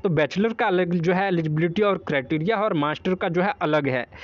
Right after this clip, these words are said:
बैचलर में जो है आपका जो है किसी रिक-, रिकॉग्नाइज यूनिवर्सिटी से जो आपका ग्रेजुएशन होना चाहिए।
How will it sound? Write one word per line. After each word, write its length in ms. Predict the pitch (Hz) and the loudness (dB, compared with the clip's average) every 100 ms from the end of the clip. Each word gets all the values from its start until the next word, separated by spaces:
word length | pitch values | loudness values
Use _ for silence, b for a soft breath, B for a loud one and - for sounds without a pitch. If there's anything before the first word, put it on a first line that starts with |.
| B B B | B B B
बैचलर 400 | 147 147 - 226 | 2 2 4 2
में 140 | 233 233 | 4 4
जो 120 | 220 | 6
है 160 | 196 220 | 6 4
आपका 320 | 170 165 196 | 2 2 2
जो 120 | 180 | 4
है 220 | 147 196 339 - - _ - - - - - | 4 2 -2 -12 -20 _ -20 -20 -20 -12 -4
किसी 260 | 180 247 | 0 2
रिक-, 280 | 220 190 - | 2 0 2
रिकॉग्नाइज 680 | 165 165 190 175 165 180 208 | 2 2 0 2 2 2 2
यूनिवर्सिटी 580 | 190 185 180 175 170 208 | 2 2 2 0 -2 -2
से 120 | 190 | -2
जो 140 | 180 202 | 0 0
आपका 260 | 175 208 | 0 0
ग्रेजुएशन 600 | 165 147 143 151 - 214 | -2 -2 -2 -4 0 2
होना 220 | 185 180 | 2 2
चाहिए। 500 | 185 180 143 143 254 | 0 0 0 0 0